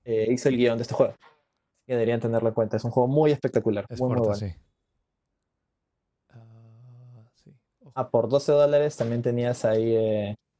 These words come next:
Speaker 1: Bioshock Collection, Golf Club dos mil diecinueve, eh, eh, N B A two K Playgrounds dos, y bueno, los anteriores juegos mencionados, también Civilization tres.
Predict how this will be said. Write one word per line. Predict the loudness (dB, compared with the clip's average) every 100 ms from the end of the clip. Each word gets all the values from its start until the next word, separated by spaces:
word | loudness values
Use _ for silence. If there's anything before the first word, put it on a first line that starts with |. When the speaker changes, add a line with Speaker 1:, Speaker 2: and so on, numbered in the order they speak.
| _
Speaker 1:
Bioshock | -2 -2 0
Collection, | 0 0 0 -2 -2 0 0
Golf | 2 2 0
Club | 0 0 0
dos | -4
mil | -4
diecinueve, | -4 -4 0 0 2 0 -2 _ _ _ _ _
eh, | -6 -4 -4 -6 -10 _ _ _ _ _ _ _ _ _ _ -8
eh, | -2 0 0
N | 0 2
B | 2
A | 2 0
two | -2 -4
K | 0 0
Playgrounds | 0 0 0 -4 0
dos, | 0 0 -8 -12 _
y | 0
bueno, | 0 2
los | 0
anteriores | 0 0 0 0
juegos | -2
mencionados, | -2 -4 -2 0 0 0 -4 -12 -12
también | -8 -6
Civilization | -2 -2 -2 -6 -10
tres. | -12 -14